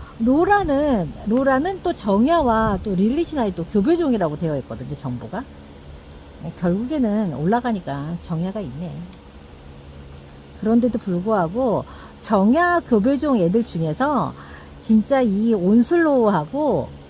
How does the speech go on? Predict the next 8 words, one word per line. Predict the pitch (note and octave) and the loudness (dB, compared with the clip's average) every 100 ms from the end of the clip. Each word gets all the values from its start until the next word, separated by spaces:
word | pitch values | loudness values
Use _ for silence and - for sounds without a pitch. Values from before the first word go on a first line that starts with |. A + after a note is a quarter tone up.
| - | -8
이 | E3+ D#3+ D#3 - | -6 -6 -6 -8
그 | |
뭐야, | C#3 C#3 C3 B2+ - - - - - - | -6 -6 -6 -10 -16 -20 -20 -20 -10 2
벤바디스는 | F#3 F3+ C#4+ D4 - F#3+ C#4 C#4 E3+ | 4 4 2 0 -4 0 0 0 -4
정말 | - F#3 F#3+ A#3+ A4+ C5 | -4 2 4 6 4 2
잘 | F3+ D3+ | -2 -2
만들어진 | D#3+ A3 C#4+ D#4 B3+ E3+ | 0 0 -2 -4 -2 -4
애들이에요. | B2 F3+ C#3+ | -4 -8 -8